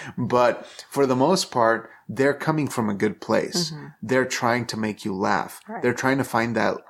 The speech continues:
Speaker 1: levity to whatever serious shit is going on. And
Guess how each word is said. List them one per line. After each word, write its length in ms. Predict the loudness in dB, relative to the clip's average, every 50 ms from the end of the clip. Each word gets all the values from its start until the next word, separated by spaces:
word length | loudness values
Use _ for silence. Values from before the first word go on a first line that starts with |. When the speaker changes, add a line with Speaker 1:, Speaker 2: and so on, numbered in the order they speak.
| -20 -10 _
Speaker 1:
levity 580 | -4 -2 2 2 2 4 4 4 2 2 2 0
to 420 | -2 -4 -2 0 2 2 2 2
whatever 460 | 0 0 0 2 4 4 4 2 2 0
serious 480 | 0 0 2 2 2 2 2 2 0
shit 260 | -2 0 0 0 0
is 120 | 0 0 0
going 340 | 0 -2 -2 -2 -2 -2 0
on. 400 | 2 4 4 4 4 2 0 -4 -10 -16 -20 -20 -20 -20 -20 _ _ _ _ _
And 480 | 0 2 4 4 4 2 2 0 -2